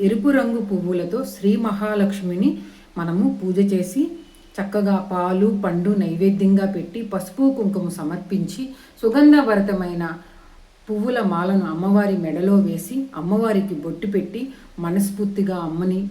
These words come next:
పిలవాలండి. పిలిచి "ఓం శ్రీ మాత్రే నమః" అని ఎర్రని పువ్వులతో అమ్మవారికి అష్టోత్తరాలు అనేవి చదువుకుంటే కూడా చాలా చాలా మంచిది. ఈరోజు గోమాతను కూడా పూజా మందిరంలో పెట్టుకొని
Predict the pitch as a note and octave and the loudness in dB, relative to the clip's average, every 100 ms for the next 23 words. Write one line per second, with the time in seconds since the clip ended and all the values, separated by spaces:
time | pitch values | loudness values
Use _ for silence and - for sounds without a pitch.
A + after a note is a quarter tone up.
0 | - - D#3+ D#3+ F3 E3+ D#3 F#3+ G3+ - | -10 -8 -6 -4 -4 -4 -6 -6 -6 -8
1 | - - E3+ F#3+ A#3 - - - F#3+ B3+ | -12 -6 -6 -6 -8 -12 -14 -2 4 4
2 | C4+ - G#3+ E3+ E3 E3+ F#3+ G3 F3 E3 | 4 2 -2 -2 -2 -4 2 4 4 -2
3 | D#3+ E3 E3 A#3+ C4+ - - F3+ F3 A#3+ | -4 -4 -2 -4 -4 -8 -6 -4 -2 -2
4 | B3+ G3+ F3 E3+ G3 F#3+ F3 D#3+ - - | -2 -4 -6 2 2 2 -4 -8 -12 -18
5 | - E3+ G#3 G#3+ F#3+ - - - E3+ - | -8 0 2 2 0 -2 -8 -12 -10 -2
6 | C4 C4 G#3+ F3+ E3+ E3 D#3+ D#3+ D3 E3 | -2 0 0 0 -2 -4 -6 -6 -6 -6
7 | E3 F3 E3+ D#3+ D3+ D3 D#3 - - - | -6 -6 -6 -8 -8 -8 -12 -16 -20 -18
8 | - D3 D#3+ F3+ F3+ E3 F3+ D#3+ D3 - | -10 -6 -6 -6 -6 -4 -4 -4 -6 -6
9 | D#3 - - - F3+ F3 F3 F#3 G3+ F3 | -6 -6 -10 -8 -4 -2 -2 0 -2 0
10 | F#3 G#3 G3+ G3 F3 E3+ D#3+ D#3 E3+ E3 | 2 2 2 -2 -4 -6 -6 -6 -6 -6
11 | F#3 F3+ E3 E3 E3 D#3 D#3 - F3+ | -4 -4 -4 -6 -6 -8 -10 -8 -2